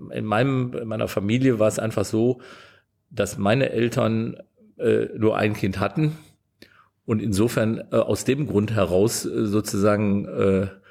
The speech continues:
ne, äh, ich meine, ich hätte super gerne Geschwister gehabt, aber, äh, war ja auch alles noch eine schwierige Zeit, wie das heute immer so schön heißt. Und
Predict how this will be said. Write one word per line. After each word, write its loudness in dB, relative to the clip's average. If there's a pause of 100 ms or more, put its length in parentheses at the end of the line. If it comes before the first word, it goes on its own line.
(600)
ne, 0 (260)
äh, -4
ich -12
meine, 2
ich -2
hätte 2
super 0
gerne 2
Geschwister 0
gehabt, -4
aber, 2
äh, -8 (440)
war -4
ja 2
auch -2
alles -4
noch 0 (560)
eine 4
schwierige 2
Zeit, 2
wie 2
das 2
heute 2
immer 2
so 2
schön 0
heißt. 0
Und -4